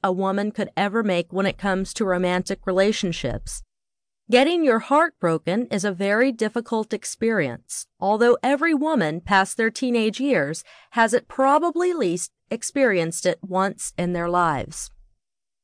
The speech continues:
Letting go takes time. It can take weeks to months to years, depending on the person involved and the length of the relationship. Sometimes people never really heal from getting their heart broken.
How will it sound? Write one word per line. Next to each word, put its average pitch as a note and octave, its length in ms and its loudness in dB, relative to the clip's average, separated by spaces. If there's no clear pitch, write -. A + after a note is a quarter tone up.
Letting F#4 340 4
go F#3+ 300 4
takes G3 400 -2
time. D3+ 500 -2
It A#3 160 2
can B3 160 2
take A3+ 360 0
weeks B3 520 -2
to - 180 0
months G#3+ 460 0
to - 140 -2
years, G3+ 560 0
depending G#3+ 460 -2
on F#3+ 160 2
the F3+ 60 -2
person A3 440 -2
involved F#3 680 2
and F#3+ 160 -2
the F#3+ 40 0
length G3 360 -2
of F#3 120 0
the F#3 80 0
relationship. F3+ 800 -2
Sometimes G3+ 840 2
people E4 320 0
never D#4 340 2
really D#4 300 2
heal F3 380 2
from F#3+ 240 -2
getting G3 260 -2
their G3+ 140 2
heart F#3 320 0
broken. E3 500 -2